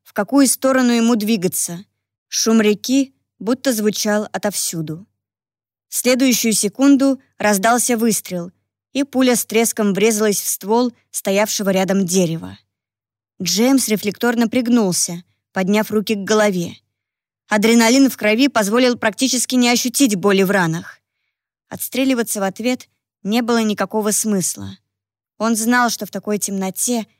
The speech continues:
ни за что не попадет, а патронов у него было наперечет.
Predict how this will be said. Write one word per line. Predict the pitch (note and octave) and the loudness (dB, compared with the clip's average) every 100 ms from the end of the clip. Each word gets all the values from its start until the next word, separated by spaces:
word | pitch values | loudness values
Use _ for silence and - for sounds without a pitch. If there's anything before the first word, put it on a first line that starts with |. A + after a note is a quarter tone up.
| _ _ | _ _
ни | A3+ C4 | 0 2
за | B3 | 2
что | - B3 | 0 0
не | A#3+ | 0
попадет, | A3+ A3 A#3 G3 F#3 - - _ _ _ - | 0 0 -2 0 -6 -6 -16 _ _ _ -4
а | A3+ | -2
патронов | A#3+ A3+ G#3 G#3 A#3+ A#3 - _ _ | 0 -2 0 0 2 0 -6 _ _
у | - | -4
него | G3 F#3+ G#3+ | 0 2 0
было | G#3 G#3 G#3 | 2 2 4
наперечет. | G#3 G3 G#3 G3+ - E3+ E3 - | 0 -2 -4 -4 -8 -10 -18 -20